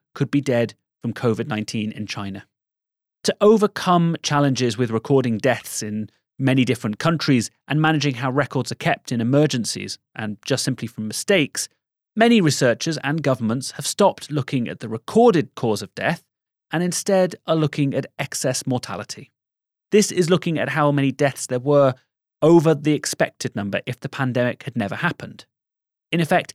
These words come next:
how many people died compared to a normal period. Doctor Wei Zhenyo, China's top epidemiologist, has said that the Chinese Center for Disease Control and Prevention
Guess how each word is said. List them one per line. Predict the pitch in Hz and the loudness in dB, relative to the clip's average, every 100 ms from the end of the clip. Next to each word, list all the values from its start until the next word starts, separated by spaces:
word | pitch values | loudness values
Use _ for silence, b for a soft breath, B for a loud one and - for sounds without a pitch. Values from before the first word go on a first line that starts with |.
| _ - | _ -12
how | - 180 | -4 -2
many | 190 180 | 0 -2
people | 170 160 - 123 | -4 -8 -6 -6
died | - 196 180 170 _ _ | 0 2 4 2 _ _
compared | - 151 160 151 | -6 0 0 2
to | 151 147 | 0 0
a | 147 | 0
normal | 147 147 143 131 120 | 2 4 4 4 2
period. | 107 143 104 95 - _ _ _ _ _ _ _ _ _ | 0 -2 -4 -6 -14 _ _ _ _ _ _ _ _ _
Doctor | - 202 - 196 | 2 2 4 4
Wei | 151 160 | 6 6
Zhenyo, | 147 147 147 190 180 165 - | 6 4 4 4 4 2 -2
China's | - 170 156 147 127 - | -2 2 4 2 0 -2
top | 156 - - | -2 -2 -4
epidemiologist, | 139 - 131 127 127 185 185 170 147 - _ _ | -4 -4 -4 -2 2 4 4 2 -2 -6 _ _
has | - 147 | -6 -4
said | - 180 175 | 2 2 0
that | - | -10
the | 151 | -8
Chinese | - 185 190 180 160 - | -4 -2 0 0 -2 -2
Center | 160 151 147 | -2 -2 -4
for | 135 | -4
Disease | 131 127 135 | -4 0 -2
Control | - 120 - 139 127 - | -2 -10 -2 2 2 0
and | 110 | -6
Prevention | - 123 180 - 180 | -4 0 0 0 -2